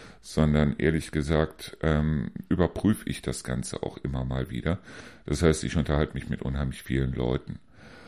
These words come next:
Und so suche ich natürlich die Nähe von Menschen, die ähnliche Ansichten haben wie ich, weil ich so Bestätigung finde und mich nicht ändern muss. Die Angst vor fremden Dingen, Menschen und Situationen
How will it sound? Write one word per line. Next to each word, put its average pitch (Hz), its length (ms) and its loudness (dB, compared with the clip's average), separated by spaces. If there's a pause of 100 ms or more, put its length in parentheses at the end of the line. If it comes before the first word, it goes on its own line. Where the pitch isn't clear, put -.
(720)
Und 110 200 10
so 156 300 12
suche 123 400 4
ich 95 180 2
natürlich 101 460 4
die 85 100 4
Nähe 82 220 8
von 73 200 0
Menschen, 117 540 4
die 98 160 6
ähnliche 95 560 4
Ansichten 78 520 2
haben 69 300 4
wie 64 120 0
ich, 123 380 2
weil 80 260 8
ich 76 120 -4
so 107 200 8
Bestätigung 90 640 4
finde 101 400 4
und 76 220 0
mich 80 240 -2
nicht 92 400 2
ändern 69 440 4
muss. 62 380 -6 (460)
Die 73 100 10
Angst 113 300 6
vor 95 160 6
fremden 78 480 4
Dingen, 113 440 6
Menschen 82 420 4
und 76 120 0
Situationen 85 720 4